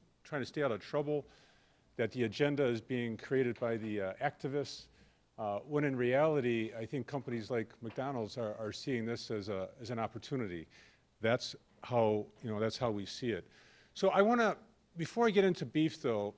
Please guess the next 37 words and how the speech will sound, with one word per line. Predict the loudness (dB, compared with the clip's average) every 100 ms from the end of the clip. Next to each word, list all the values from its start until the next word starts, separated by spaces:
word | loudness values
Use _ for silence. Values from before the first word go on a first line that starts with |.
| _ _ _ _ _ _ _ -4
I | 0
think | 0
it's | 2
really | 2
important | 2 -2 -2 0 -2
to | -6
talk | -2 -2 0
about | -4
the | -2
big | -2 -2
picture | -4 -6 -6 -10 -10 -12 _ _ _ _ _ -8
of, | -2 -2 -2 -2
uh, | 0 -2 -6
what | -4 -4
sustainability | -6 -6 -4 -2 -2 0 0 -2 -6
means | -6 -4 -2 -4 -8
for | -8 -4 -2 -2 -6 -8 0
businesses. | 0 0 -4 -4 -4 -6 -10 -16 -20 _ _ _ _ -10
Why | -2 2
are | 2 2
they | 2 2 2 0 -4
doing | -2 0 0
what | -2 -2
they're | -4
doing? | -2 -2 -2 -4 -8 -4
Not | -4
just | -2 -4 -6
McDonald's, | -6 -4 -4 -6 -8
but | -10
so | -8 -4
many | -2 -2
other | 0 2 0 -2 -8 _ _ -2
large | 0 0 -2
corporations | -2 -2 0 -2 -2 -6 -12 -8
are | -6
making | -4 -4 -4 -6 -8 -12 _ _ -18
sustainability | -14 -6 -4 -2 -2 0 0 -2 -6